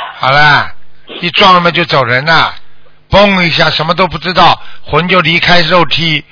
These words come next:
然后飘飘飘飘，飘上去了，然后呢再飘下来，再看到自己的身体被人家在抢救，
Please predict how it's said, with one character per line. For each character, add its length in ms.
然 180
后 160
飘 200
飘 180
飘 180
飘， 380
飘 200
上 220
去 140
了， 160
然 180
后 120
呢 160
再 160
飘 220
下 180
来， 260
再 140
看 200
到 140
自 160
己 160
的 160
身 220
体 160
被 160
人 180
家 140
在 260
抢 280
救， 300